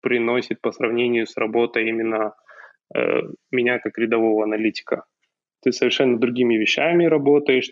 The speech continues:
ты, через тебя проходит намного большее количество гипотез. По-моему, даже Красинский или кто-то упоминал из ребят, сейчас боюсь ошибиться, из ребят из сферы, что, э,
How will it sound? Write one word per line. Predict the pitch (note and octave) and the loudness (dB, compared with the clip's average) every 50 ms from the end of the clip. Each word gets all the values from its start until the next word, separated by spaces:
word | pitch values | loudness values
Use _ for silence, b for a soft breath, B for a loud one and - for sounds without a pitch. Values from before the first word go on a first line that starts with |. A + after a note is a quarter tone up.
| _ | _
ты, | - B2+ B2 B2 A#2+ B2 B B B B B B B B B B _ _ _ _ - | 0 2 2 2 2 0 B B B B B B B B B B _ _ _ _ -4
через | - D3+ C#3 C#3+ C#3+ C#3+ | 0 2 2 2 0 0
тебя | - D3+ C3 D3 D#3+ D#3+ D#3 | -2 -2 0 2 2 2 2
проходит | - D3 C3+ - - D3+ D3 C#3 C#3+ D3 | 0 -2 -2 2 2 2 4 4 2 0
намного | - C3+ C3+ C#3+ C#3+ B2 C3 B2 | 0 0 2 2 2 2 2 2
большее | B2+ C#3+ D3 C#3+ C#3+ - C3+ B2+ A#2 | 2 2 2 2 2 0 0 0 0
количество | - - C3 C#3 D3 C#3 - - - C3 B2+ | 0 0 0 2 2 0 -2 -4 -2 -2 -2
гипотез. | A#2+ B2 B2 - F#3 G3+ F3+ E3 - | 0 0 0 0 2 0 0 0 0
По-моему, | - D#3 D#3 D3+ | 0 2 2 4
даже | C#3+ C3+ C3+ - - _ _ - | 2 2 0 -2 -10 _ _ -10
Красинский | - - C3 C#3 C3+ - G#3 G#3+ G3+ - - - C#3+ | -4 -2 -2 0 0 2 2 2 2 0 0 -2 0
или | B2+ B2+ | 0 0
кто-то | C3 - - C#3+ C#3+ - B2+ | 0 2 2 0 2 2 2
упоминал | B2 B2 - - C3 B2+ B2+ B2+ C#3 C#3 C3+ B2+ B2 | 0 0 0 -2 -2 0 0 0 2 2 2 2 2
из | B2 A#2+ B2+ B2+ B2+ | 0 -2 -2 -6 -6
ребят, | - - B2+ B2 C#3+ D#3+ F3 F3 - | -4 -4 -2 0 2 2 0 0 -2
сейчас | - - B2+ - - - | -6 -8 -8 -8 -6 -4
боюсь | C#3 C3+ C3+ C3+ B2+ - - | 0 2 2 2 2 0 -4
ошибиться, | - - - C3 C3 E3+ F#3 - - - C2+ - - B B B B B B B B B B B B B | -10 -10 -6 -2 0 0 0 0 -2 -6 -6 -6 -6 B B B B B B B B B B B B B
из | - C#3 C#3 | 0 0 2
ребят | C3+ C3+ C#3 C3+ - | 4 2 2 2 2
из | C3 B2+ | 0 -2
сферы, | - - E3 F#3 G3 F#3 D#3+ | 0 0 2 4 4 4 2
что, | - - - D3 C#3+ C#3 C3+ - B B B B B B B B B B B - | 0 0 0 2 2 2 2 0 B B B B B B B B B B B -4
э, | C#3+ C#3 C#3 C3+ C3+ C3 | 0 0 2 2 2 2